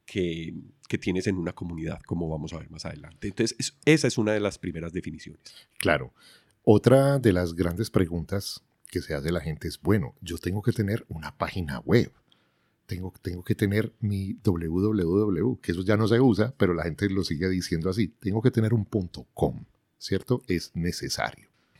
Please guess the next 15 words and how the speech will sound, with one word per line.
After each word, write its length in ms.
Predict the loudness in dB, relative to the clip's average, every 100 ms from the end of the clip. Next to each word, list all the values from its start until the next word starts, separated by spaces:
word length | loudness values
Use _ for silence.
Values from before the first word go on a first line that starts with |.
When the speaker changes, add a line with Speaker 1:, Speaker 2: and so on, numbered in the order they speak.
| _ -8
Speaker 1:
Sí 380 | 0 4 4 6
y 40 |
no. 240 | 6 6 4
Depende 800 | -4 -2 0 2 0 0 0 0
del 260 | 0 0 0
alcance 480 | 0 0 0 2 0
de, 380 | 2 0 -2 _ _
de 100 | -6 -2
tu 100 | 0
negocio, 420 | 4 4 4 0
depende 300 | 0 -2 -2
de 40 |
lo 100 | -4
que 120 | -6
quieras. 440 | 2 4 4 0